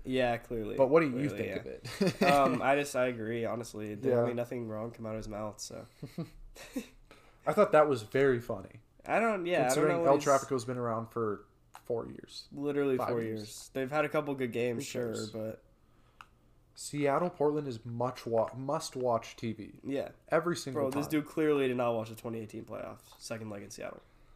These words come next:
Speaker 2: This dude just
Speaker 1: Clearly.
Speaker 2: hates. It's all right. This
Speaker 1: Clearly.
Speaker 2: dude wants Aaron Long starting in the World Cup.
Speaker 1: <laughs> Go to, go to that
Speaker 2: Homie,
Speaker 1: game.
Speaker 2: we got other guys,
Speaker 1: <laughs> Yeah.
Speaker 2: homie.
Speaker 1: This dude cannot say.
Speaker 2: Homie, watch some
Speaker 1: <laughs>
Speaker 2: European
Speaker 1: Yeah, come
Speaker 2: soccer,
Speaker 1: on,
Speaker 2: homie.
Speaker 1: literally.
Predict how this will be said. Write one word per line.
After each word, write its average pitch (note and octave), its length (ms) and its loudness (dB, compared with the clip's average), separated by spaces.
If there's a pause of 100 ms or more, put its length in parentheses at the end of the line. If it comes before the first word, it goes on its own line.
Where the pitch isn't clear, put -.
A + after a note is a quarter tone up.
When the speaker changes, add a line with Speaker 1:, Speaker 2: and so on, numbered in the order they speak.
(120)
Speaker 2:
This D#3 120 -4
dude E3+ 140 -6
just D3+ 100 -6
Speaker 1:
Clearly. D3 320 4
Speaker 2:
hates. - 340 -6
It's C3 200 -12
all B2+ 100 -4
right. D#3+ 280 -4
This D3+ 120 0
Speaker 1:
Clearly. F3 160 6
Speaker 2:
dude F3 80 4
wants F#3 300 4
Aaron E3 320 4
Long E3 280 0
starting D#3 320 4
in D#3+ 80 -4
the E3 60 -2
World E3+ 260 0
Cup. F3+ 420 4
Speaker 1:
<laughs> - 40 0 (720)
Go G3 140 8
to, A3+ 280 10
go F#3 160 8
to A3+ 120 8
that G#3 160 10
Speaker 2:
Homie, A#3 160 12
Speaker 1:
game. A3 140 8
Speaker 2:
we A3+ 100 6
got F3+ 320 12
other F#3 260 10
guys, D#3+ 600 10
Speaker 1:
<laughs> - 20 10
Yeah. C#3+ 100 10
Speaker 2:
homie. G3 540 12 (320)
Speaker 1:
This F3+ 160 6
dude G#3+ 220 2
cannot G3 420 6
say. C#3+ 360 6
Speaker 2:
Homie, G3 300 6
watch F#3+ 320 8
some A#3 220 4
Speaker 1:
<laughs> D#3+ 60 2
Speaker 2:
European F#3+ 460 6
Speaker 1:
Yeah, E3 160 12
come B2+ 100 8
Speaker 2:
soccer, G3+ 440 10
Speaker 1:
on, E3 60 10
Speaker 2:
homie. F#3+ 100 8
Speaker 1:
literally. C#3 280 6